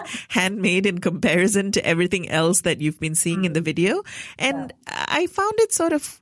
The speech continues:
Speaker 1: cute and whimsical that they decided to include that, because it suddenly reminded me that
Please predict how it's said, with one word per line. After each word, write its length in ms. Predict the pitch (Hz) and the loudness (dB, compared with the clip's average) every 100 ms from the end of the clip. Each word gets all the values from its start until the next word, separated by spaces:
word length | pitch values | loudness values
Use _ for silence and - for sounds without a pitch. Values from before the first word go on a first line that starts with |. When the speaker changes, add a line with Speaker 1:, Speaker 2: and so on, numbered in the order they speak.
| _ - | _ -12
Speaker 1:
cute 380 | - 226 247 254 | -2 2 2 0
and 340 | - 185 175 170 | -4 -4 -2 0
whimsical 600 | 180 190 202 208 214 208 | 0 2 0 2 2 2
that 180 | 190 165 | 0 0
they 80 | |
decided 500 | 156 170 160 156 170 | 0 0 2 2 0
to 100 | 175 | -2
include 460 | 160 160 185 175 - | -4 -2 2 2 2
that, 260 | 147 - 226 | -2 -2 -4
because 280 | 226 247 | -2 -2
it 100 | 262 | 0
suddenly 320 | - 233 269 262 | -2 -2 0 0
reminded 560 | 196 165 156 202 262 | 0 0 -2 -2 -4
me 200 | 156 143 | -6 -6
that 220 | 147 151 | -2 -2